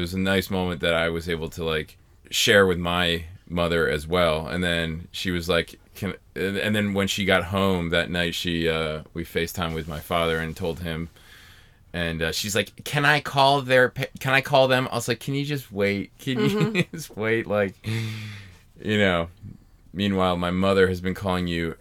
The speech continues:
Speaker 1: her daughter-in-law for the last six months to a year.
Speaker 2: Oh,
Speaker 1: So,
Speaker 2: yeah, at least.
Speaker 1: <laughs> so I'm like, "Got it."
Speaker 2: Henry's
Speaker 1: Finally.
Speaker 2: mom and I get along on, like, another level. It's not
Speaker 1: Right.
Speaker 2: just because Henry and I, I mean, obviously it is because Henry and I are dating and stuff, but,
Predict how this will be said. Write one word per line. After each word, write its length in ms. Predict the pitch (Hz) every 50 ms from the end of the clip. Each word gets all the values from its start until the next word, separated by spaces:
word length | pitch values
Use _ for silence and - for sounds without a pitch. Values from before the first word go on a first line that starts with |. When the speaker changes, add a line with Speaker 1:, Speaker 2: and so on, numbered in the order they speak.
| - - -
Speaker 1:
her 180 | 95 98 90
daughter-in-law 800 | 85 76 73 90 87 92 92 90 92 87 85 82 82 80 80 80
for 120 | - -
the 60 | 78 82
last 220 | 85 82 87 -
six 340 | - - - 107 98 - -
months 320 | 92 82 80 80 80 - -
to 140 | - 98 90
a 60 | 82
year. 500 | 80 80 85 92 90 82 78 76 87 95 - -
Speaker 2:
Oh, 100 | 220 226
Speaker 1:
So, 40 |
Speaker 2:
yeah, 120 | 220 214 - -
at 100 | - -
least. 340 | - - 190 165 170 156 -
Speaker 1:
<laughs> 0 |
so 140 | - 147 135
I'm 80 | 127 117
like, 200 | 117 117 104 -
"Got 280 | 117 113 107 104 101 95
it." 180 | 78 - - -
Speaker 2:
Henry's 420 | - - - 190 247 277 320 349
Speaker 1:
Finally. 160 | 320 - 254 247
Speaker 2:
mom 100 | 247 247
and 60 | 233
I 120 | 226 220 214
get 180 | 208 220 214
along 320 | 214 214 208 208 208 208 208
on, 180 | 208 208 208
like, 160 | 208 202 196
another 340 | 214 208 208 202 196 202 196
level. 280 | 196 196 190 180 196 196
It's 220 | 208 196 - -
not 240 | 175 214 233 262 254
Speaker 1:
Right. 60 | 240 220
Speaker 2:
just 240 | 226 214 214 -
because 500 | 196 214 190 208 208 196 202 196 190 - - - - - -
Henry 320 | - - 214 208 214 214 214
and 100 | 208 208
I, 40 | - -
I 60 | 220
mean, 200 | 220 214 202 - - - - - -
obviously 480 | 214 214 196 214 214 - - 202 196
it 80 | 190 185
is 160 | 190 190 180
because 260 | 190 196 - 202 185
Henry 220 | 190 196 190 190 185
and 60 | 185
I 40 | 185
are 100 | 185 185
dating 280 | 185 185 185 190 190
and 100 | 196 196
stuff, 260 | 190 - 202 202 196 - - - - - -
but, 500 | 185 185 185 214 196 196 196 180 -